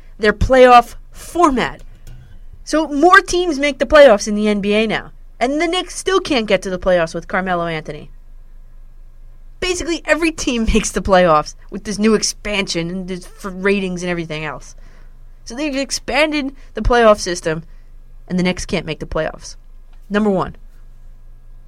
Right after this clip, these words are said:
if you ha-, if you're on a losing team, why would you wanna stay? Number two, this is an atmosphere of chaos. There have been four different head coaches that have joined and exited, joined and exited, joined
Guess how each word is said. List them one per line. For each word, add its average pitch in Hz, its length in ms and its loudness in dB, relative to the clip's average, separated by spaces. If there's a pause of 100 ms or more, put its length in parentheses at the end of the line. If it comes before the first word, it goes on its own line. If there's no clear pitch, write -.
(120)
if 185 100 -12
you 185 60 -4
ha-, 196 200 2
if 208 260 0
you're 220 100 6
on 233 80 4
a 226 60 0
losing 202 340 -2
team, 175 300 -6
why 156 160 0
would 160 120 -6
you 165 80 -8
wanna 156 200 -10
stay? - 280 -10
Number 262 220 -2
two, - 320 0 (260)
this 262 180 -4
is 277 120 0
an 277 120 2
atmosphere 202 500 4
of 190 160 0
chaos. - 720 -6 (400)
There 196 160 2
have 208 160 4
been 208 180 -2
four 269 460 4
different 247 340 -4
head 214 200 -2
coaches 160 500 -4 (220)
that 170 100 -6
have 160 220 -4
joined 233 300 2
and 226 100 2
exited, 185 640 0 (640)
joined 220 320 2 (140)
and 277 340 -2
exited, 180 540 2 (340)
joined 214 360 0